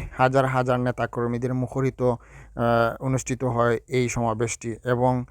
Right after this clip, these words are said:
ফেন্সিগঞ্জ সারকারখানা, মাইজগাঁও এবং পালবাড়ি এলাকায় একত্রিশ দফা লিফলেট বিতরণ করেন দে-, আহ, যুক্তরাজ্য বিএনপির সভাপতি এম এ মালেক। এ সময় দানের শীষের স্লোগানে স্লোগানে মুখরিত হয় প্রতিটা, আহ,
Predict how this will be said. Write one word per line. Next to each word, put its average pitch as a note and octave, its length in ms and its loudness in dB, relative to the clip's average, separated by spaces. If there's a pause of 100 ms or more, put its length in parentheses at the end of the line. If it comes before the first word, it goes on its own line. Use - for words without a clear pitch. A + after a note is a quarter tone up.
(320)
ফেন্সিগঞ্জ B2 460 -2
সারকারখানা, B2 680 -2
মাইজগাঁও A#2+ 580 2
এবং A#2+ 240 0
পালবাড়ি B2 440 2
এলাকায় A2+ 380 2
একত্রিশ B2 320 -8
দফা A#2+ 320 0
লিফলেট A#2+ 360 -2
বিতরণ A#2 420 -4
করেন A2 320 -2 (340)
দে-, B2 80 4
আহ, A#2+ 120 0 (720)
যুক্তরাজ্য A#2+ 440 0
বিএনপির A#2+ 560 0 (120)
সভাপতি A2+ 500 0
এম A2 160 -2
এ G#2+ 60 -2
মালেক। G#2+ 340 -4 (760)
এ C3+ 100 4
সময় C3 440 4 (320)
দানের C3 280 2
শীষের C3 420 2 (220)
স্লোগানে B2+ 560 0
স্লোগানে A#2 480 -2
মুখরিত A#2 440 -2
হয় A2+ 280 0
প্রতিটা, A#2+ 460 -2
আহ, B2 80 4